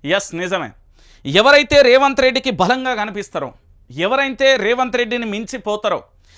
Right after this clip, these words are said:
ఎవరైతే రేవంత్ రెడ్డికి మించి రాజకీయంగా తమ యొక్క అవకాశాన్ని, తమ యొక్క ఆ వ్యూహాలను అమలు చేస్తారో, వాళ్ళందరినీ దెబ్బ కొట్టడమే రేవంత్ వ్యూహం. ఇది చాలా క్లారిటీగా తెలుసుకోండి. రేవంత్ మాత్రమే ఎదగాలి, రేవంత్ మాత్రమే ఉండాలి, రేవంతే అన్నట్టుగా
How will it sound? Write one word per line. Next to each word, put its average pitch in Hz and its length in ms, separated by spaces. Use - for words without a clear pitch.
ఎవరైతే 285 520
రేవంత్ 269 360
రెడ్డికి 262 280
మించి 247 320
రాజకీయంగా 254 640
తమ 233 220
యొక్క 233 180
అవకాశాన్ని, 240 640
తమ 220 220
యొక్క 226 380
ఆ 160 100
వ్యూహాలను 262 540
అమలు 226 300
చేస్తారో, 185 440
వాళ్ళందరినీ 185 640
దెబ్బ 165 300
కొట్టడమే 180 500
రేవంత్ 151 360
వ్యూహం. 120 280
ఇది 220 160
చాలా 214 120
క్లారిటీగా 277 600
తెలుసుకోండి. 139 460
రేవంత్ 226 420
మాత్రమే 214 580
ఎదగాలి, 208 440
రేవంత్ 214 460
మాత్రమే 208 520
ఉండాలి, 202 500
రేవంతే 214 580
అన్నట్టుగా 190 600